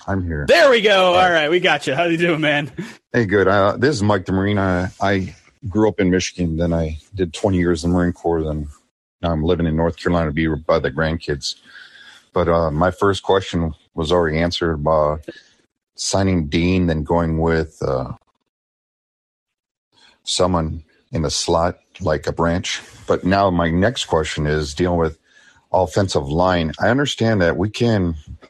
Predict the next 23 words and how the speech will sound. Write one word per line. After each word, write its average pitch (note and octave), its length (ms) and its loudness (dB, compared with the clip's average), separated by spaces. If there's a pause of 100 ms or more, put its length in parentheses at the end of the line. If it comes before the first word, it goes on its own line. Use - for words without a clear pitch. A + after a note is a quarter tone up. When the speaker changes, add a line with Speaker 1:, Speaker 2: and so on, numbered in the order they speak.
(120)
Speaker 1:
uh, D#2+ 420 0 (140)
restructure F2+ 840 -2 (300)
Vaitai, E2 760 0 (240)
which A#2 180 -4
I G#2 120 2
have D#2+ 120 2
no E2 120 0
problem. E2+ 400 -2 (640)
My F#2+ 100 0
question F2 400 -2
is, D#2+ 500 -2 (1080)
for - 160 -4
the D#2+ 100 -2
second G2 360 -2
round, D#2 380 -2
I F2+ 100 2
prefer E2 460 -4
someone E2+ 460 -2
that D#2+ 160 -2
can D#2+ 160 -4
be E2 160 0
like D#2+ 320 -2
our, D#2+ 420 -2